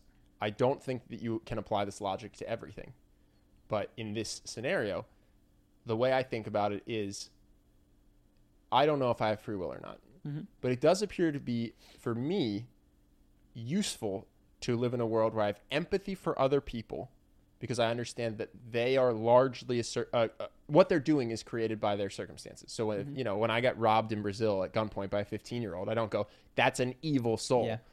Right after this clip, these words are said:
Speaker 1: I go, "Oh, yeah, that kid was born in a terrible
Speaker 2: Mm.
Speaker 1: environment. He's
Speaker 2: Yeah.
Speaker 1: got no money. He, this is also how the people around him have told him to survive. And so he robs me. Yeah, take my phone. Like, this is, you're not a bad person."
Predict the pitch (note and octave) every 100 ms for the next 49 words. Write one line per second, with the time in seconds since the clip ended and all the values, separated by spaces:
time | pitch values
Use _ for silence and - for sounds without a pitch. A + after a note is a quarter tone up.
0 | - - C#3 C3+ C3+ F3 C#4 A#2+ A2 F3
1 | B2 A2 A#2+ D3 A#2+ F2+ - C3 C3 C#3+
2 | A#2+ G2+ F#2+ F#2+ A2 D3 D3+ A#2 A#2 B2
3 | A#2+ G#2+ F#2 G2+ A2 G2+ F#2+ - A2 -
4 | A2 E2+ A#2 - A#2+ G2 G#2+ A2+ A2 -
5 | A2+ G#2+ G2+ G2+ A#2 A2 - A2+ A2+ A#2
6 | A#2 - G#2+ G#2 F2+ F#2+ B2+ A2+ B2 B2
7 | - A#2+ C3+ C3+ C#3 F#3+ F3+ D4 D#4 -
8 | F3+ - D3+ F3+ F3 A3+ A#2 - A#2 A2
9 | - - _ _ _ B2+ - C#3 B2+ A#2+
10 | - B2+ D#3+ D#3+ B2 C3 B2+ - E3 -
11 | -